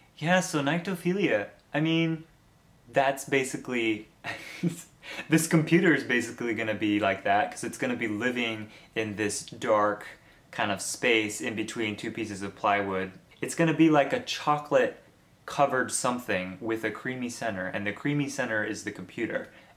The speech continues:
And the shell is the sweet, sweet, smooth, the sweet, sweet layer of drawing space and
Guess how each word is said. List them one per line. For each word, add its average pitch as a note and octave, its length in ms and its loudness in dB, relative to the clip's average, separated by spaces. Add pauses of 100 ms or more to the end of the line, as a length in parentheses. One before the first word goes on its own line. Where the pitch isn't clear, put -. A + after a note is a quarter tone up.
And G2+ 520 2
the G2+ 500 -2 (400)
shell A#2 720 2 (200)
is G#2+ 180 -4
the A2 100 -4
sweet, B2+ 500 -6
sweet, B2+ 400 -6
smooth, A#2 600 -6 (380)
the A#2+ 80 -8
sweet, C#3+ 340 0
sweet C3 320 -4
layer A#2 560 2 (220)
of G2+ 440 0 (240)
drawing A#2+ 540 4
space F#2 680 -8 (340)
and G#2 540 -2